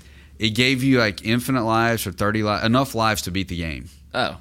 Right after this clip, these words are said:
Speaker 1: To beat the level, to get to whatever the last thing was. But you just felt really, really cool if you were one of the guys that knew the code. And the game's pretty fun, too, you
Speaker 2: Yeah.
Speaker 1: know? But apart from that, if you know, you know the secret code,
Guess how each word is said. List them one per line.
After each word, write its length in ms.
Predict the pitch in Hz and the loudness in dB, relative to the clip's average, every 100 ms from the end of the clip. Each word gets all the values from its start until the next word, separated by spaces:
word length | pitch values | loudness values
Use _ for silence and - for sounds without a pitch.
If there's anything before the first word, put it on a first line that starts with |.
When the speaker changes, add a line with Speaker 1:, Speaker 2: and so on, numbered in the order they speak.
| - | -8
Speaker 1:
To 80 | 92 | -4
beat 200 | 98 90 | -4 -4
the 80 | |
level, 340 | 90 90 82 82 | -4 -2 -4 -6
to 60 | 87 | -6
get 140 | 87 | -6
to 100 | 92 | -6
whatever 280 | 87 90 85 | -2 -4 -4
the 100 | 85 | -6
last 360 | 82 82 80 - | -4 -4 -6 -6
thing 220 | 87 82 | -6 -6
was. 300 | 78 71 78 | -8 -8 -10
But 300 | - 85 76 - - - | -8 -8 -8 -12 -20 -16
you 100 | - | -4
just 220 | 104 123 - | -2 0 2
felt 220 | 123 101 | 0 0
really, 380 | 104 107 110 104 | -2 0 2 0
really 260 | 104 98 92 | 0 -2 -4
cool 360 | - 98 95 | -4 -2 -2
if 100 | 90 | -4
you 140 | 98 90 | -4 -4
were 60 | |
one 140 | 87 95 | -2 -2
of 60 | |
the 80 | 90 | -2
guys 360 | 87 85 87 82 | -4 -2 -4 -6
that 140 | 71 | -6
knew 200 | 85 90 | -4 -4
the 80 | 85 | -4
code. 400 | - 85 87 90 - - - | -4 -4 -4 -6 -10 -20 -6
And 80 | |
the 40 | 131 | -4
game's 280 | 156 185 185 | -2 -2 -2
pretty 200 | 127 95 | -2 -2
fun, 280 | - 87 | -4 -6
too, 300 | 82 95 104 113 - | -4 -6 -6 -8 -10
you 120 | 104 | -4
Speaker 2:
Yeah. 80 | 117 | -4
Speaker 1:
know? 80 | 131 - | -4 -6
But 360 | 101 92 - | -4 -2 -4
apart 320 | 95 - 123 | -4 0 0
from 140 | - 98 | 0 -2
that, 260 | 104 104 | 0 -2
if 100 | 90 | -2
you 100 | 95 | -6
know, 140 | 95 95 92 | -4 -4 -4
you 120 | 98 | -4
know 120 | 95 | -4
the 120 | 90 | -2
secret 420 | 87 - 92 - - | -4 -4 -6 -8 -6
code, 420 | 98 92 87 | -2 -2 -4